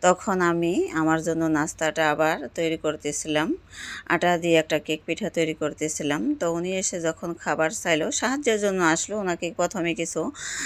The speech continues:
চাল দিলাম, পরে ব-, নাস্তা খেতে চাইলো। পরে আমি বললাম, "নাস্তা তো ঘরে নাই।" পরে আমার মনে পড়লো যে চুলায় আমার জন্য, আহ, একটা নাস্তা বসানো আছে, পিঠা। ওনাকে জিজ্ঞাসা করলাম, "খাবে কি না?" বললো, "খাবে।" বললাম, "পাঁচ মিনিট অপেক্ষা করেন।" তারপরে আমি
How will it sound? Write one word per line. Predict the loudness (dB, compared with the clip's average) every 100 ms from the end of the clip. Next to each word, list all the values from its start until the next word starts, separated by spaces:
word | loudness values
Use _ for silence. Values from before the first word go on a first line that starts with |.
| 0
চাল | 6 8 8
দিলাম, | 8 6 4 4
পরে | 2 4
ব-, | 4 4 4
নাস্তা | 4 4 2 -4
খেতে | -4 -2 0
চাইলো। | 4 6 6 4
পরে | 2 0
আমি | 0 0
বললাম, | 0 2 4 4 4
"নাস্তা | 2 0 -4
তো | -2 2
ঘরে | 6 6
নাই।" | 6 2 2
পরে | 0 2
আমার | 2 0
মনে | 0 -2 -2
পড়লো | -2 0 2
যে | 0 -2
চুলায় | 0 4 4
আমার | 4 0
জন্য, | 0 0 2 0 -4 -12 -12 -12 -6
আহ, | 4 6
একটা | 6 6
নাস্তা | 6 4 4 4
বসানো | 6 4 4 2 4
আছে, | 2 2 2 2 2
পিঠা। | -4 4 4 4 -2 -8 -14 -2
ওনাকে | 4 4 4 2
জিজ্ঞাসা | 4 6 6 4
করলাম, | 2 2 2
"খাবে | 4 6 6
কি | 4 4
না?" | 4 6
বললো, | 6 6 4
"খাবে।" | 2 0 2
বললাম, | 4 4 4 2
"পাঁচ | 2 2
মিনিট | 0 2
অপেক্ষা | 2 0 -2 0
করেন।" | 4 4 4 2
তারপরে | 4 2 4 6 8
আমি | 8 6 2